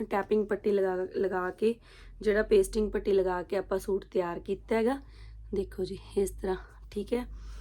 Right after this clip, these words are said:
ਤੇ ਪਲੱਸ ਜਿਹੜਾ ਇਹਦਾ ਪੌਂਚਿਆਂ ਤੇ ਵਰਕ ਹੋਇਆ ਹੋਇਆ ਗਾ, ਉਹ ਵੀ, ਮਤਲਬ, ਘੱਟ ਕਰਵਾ ਲਿਆ ਸੀਗਾ। ਉਹ ਕਹਿੰਦੇ ਵੀ ਸਾਨੂੰ ਨਹੀਂ ਇੰਨਾ ਵਰਕ ਚਾਹੀਦਾ ਹੈਗਾ, ਸਾਨੂੰ ਘੱਟ ਵਰਕ ਚਾਹੀਦਾ ਹੈਗਾ। ਦੇਖੋ ਆਪਾਂ ਇੰਨਾ ਕੁ ਕਰਵਾ ਲਿਆ ਸੀਗਾ ਵਰਕ। ਦੇਖੋ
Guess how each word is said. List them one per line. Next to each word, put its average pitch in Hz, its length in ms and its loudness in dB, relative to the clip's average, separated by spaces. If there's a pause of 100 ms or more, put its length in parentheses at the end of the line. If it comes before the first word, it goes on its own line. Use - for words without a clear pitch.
(360)
ਤੇ 220 220 8
ਪਲੱਸ 233 320 4
ਜਿਹੜਾ 240 280 8
ਇਹਦਾ 240 180 4
ਪੌਂਚਿਆਂ 233 520 0
ਤੇ 240 160 4
ਵਰਕ 190 280 0
ਹੋਇਆ 208 300 -4
ਹੋਇਆ 196 280 -2
ਗਾ, 214 280 -2 (400)
ਉਹ 208 120 4
ਵੀ, 220 120 2
ਮਤਲਬ, 208 500 2 (560)
ਘੱਟ 226 120 2
ਕਰਵਾ 185 340 0
ਲਿਆ 185 160 2
ਸੀਗਾ। 214 320 0 (480)
ਉਹ 220 60 0
ਕਹਿੰਦੇ 226 240 4
ਵੀ 247 100 2
ਸਾਨੂੰ 226 320 2
ਨਹੀਂ 202 240 8
ਇੰਨਾ 214 240 4
ਵਰਕ 180 240 2
ਚਾਹੀਦਾ 185 440 0
ਹੈਗਾ, 202 340 -2 (320)
ਸਾਨੂੰ 208 280 2
ਘੱਟ 214 300 4
ਵਰਕ 185 320 0
ਚਾਹੀਦਾ 185 380 0
ਹੈਗਾ। 220 180 2 (200)
ਦੇਖੋ 185 280 -2
ਆਪਾਂ 180 220 -2
ਇੰਨਾ 180 220 4
ਕੁ 175 100 -6
ਕਰਵਾ 170 360 -2
ਲਿਆ 170 140 -4
ਸੀਗਾ 185 300 -4
ਵਰਕ। 180 400 -4 (720)
ਦੇਖੋ - 280 -8